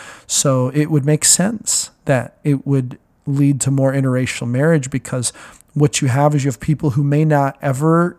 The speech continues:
normally run into each other matching in an online dating context, right?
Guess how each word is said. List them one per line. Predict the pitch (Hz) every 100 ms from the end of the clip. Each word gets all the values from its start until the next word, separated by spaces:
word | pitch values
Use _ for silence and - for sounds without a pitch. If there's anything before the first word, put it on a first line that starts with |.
| -
normally | 139 131 143 143 143
run | 131 123
into | 127 156 147
each | 135 -
other | 117 120 123 123 - -
matching | - 135 135 160 170 - 127 - 143 - _
in | 143
an | 135 123
online | 123 120 120 123 120
dating | 123 110 110 107 113 - _ - - -
context, | - 156 160 - - - -
right? | 131